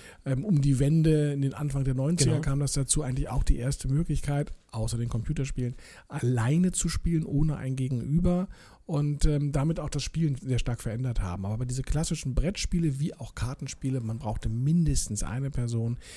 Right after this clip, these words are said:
Speaker 1: In der Regel brauchte man sogar zwei oder drei, damit's richtig Spaß macht.
Speaker 2: Genau, und, ähm, die Brettspiele, die waren ja vor allem strategisch angeordnet, nachher dann auch mit Wissen. Also ich glaub, Trivial Pursuit hat
Speaker 1: Oh
Speaker 2: jeder
Speaker 1: ja.
Speaker 2: irgendeine Edition. Und es gibt ja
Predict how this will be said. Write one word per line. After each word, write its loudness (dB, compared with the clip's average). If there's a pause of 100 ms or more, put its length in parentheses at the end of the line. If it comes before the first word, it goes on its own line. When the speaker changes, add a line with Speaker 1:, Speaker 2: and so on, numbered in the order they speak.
(160)
Speaker 1:
In 0
der 2
Regel -4
brauchte -8
man -4
sogar -6
zwei -2
oder -4
drei, -4
damit's -4
richtig -6
Spaß -8
macht. -12 (300)
Speaker 2:
Genau, -4
und, -4
ähm, 0
die -2
Brettspiele, -2
die -4
waren -4
ja -4
vor -8
allem -2 (140)
strategisch -6
angeordnet, -4
nachher -4
dann -4
auch -6 (440)
mit -2
Wissen. 2
Also -6
ich -10
glaub, -10
Trivial -6
Pursuit 2
hat -6
Speaker 1:
Oh -2
Speaker 2:
jeder 2
Speaker 1:
ja. -2
Speaker 2:
irgendeine 2
Edition. -2
Und 0
es -6
gibt -8
ja -2